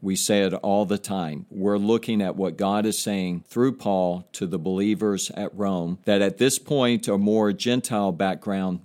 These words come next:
believers, and he's writing to a group of people that he's not familiar with. He knows of their reputation and of their faith, but Paul has never been to Rome.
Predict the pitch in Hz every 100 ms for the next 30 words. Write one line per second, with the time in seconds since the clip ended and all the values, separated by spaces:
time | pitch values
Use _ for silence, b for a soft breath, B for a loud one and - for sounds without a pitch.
0 | - - 104 95 95 82 87 101 - -
1 | 101 101 113 113 135 147 131 139 123 107
2 | 123 123 117 - 131 127 107 98 95 104
3 | 104 113 123 101 117 135 120 - 123 131
4 | 123 95 82 85 69 - _ - 113 110
5 | 113 120 - 101 104 98 101 95 101 -
6 | 113 120 117 127 117 113 95 98 95 82
7 | 92 90 - 110 104 98 - 101 98 -
8 | 123 120 101 110 110 110 98 95 113 107
9 | 95 95 90 95 78 -